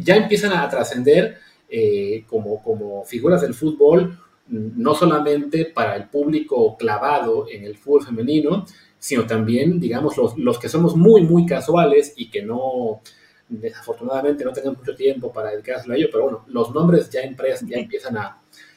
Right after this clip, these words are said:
a, a trascender, a rebotar, y lo mismo ni se diga, bueno, de, de España con, con la doble Balón de Oro Alexia Putellas, con Aitana Bonmatí, y bueno, con las quince jugadoras que se quedaron fuera,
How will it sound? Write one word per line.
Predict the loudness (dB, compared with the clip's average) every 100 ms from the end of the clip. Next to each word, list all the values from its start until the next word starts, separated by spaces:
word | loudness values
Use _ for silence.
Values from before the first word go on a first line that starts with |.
| _ _ -8
a, | -6 -4 -4
a |
trascender, | -4 -2 2 4 4
a | 2
rebotar, | 0 0 2 2 0 -12 _ _ _ -4
y | -2
lo | 0
mismo | 2 2 2
ni | 2
se | 0
diga, | 0 2
bueno, | 2 -2 -2
de, | -6
de | -4 -4
España | -2 -2 0 -2 -4
con, | -8 -10
con | -12 -16 -12
la | -2
doble | 0 2 0 -4
Balón | -6 -4
de | -2
Oro | -2 -4
Alexia | -8 -12
Putellas, | -4 0 2 2 0 -2 -12 _ _
con | -4 -4
Aitana | -4 -6 -4
Bonmatí, | -4 -4 -8 -4 -4 -4 -8 _
y | -6
bueno, | -6 -6 _ -8
con | -6 -6 -8
las | -6 -6
quince | -4 -4 -2 -8
jugadoras | -4 2 2 0
que | -6
se | -4
quedaron | -2 -2 0
fuera, | 4 4 0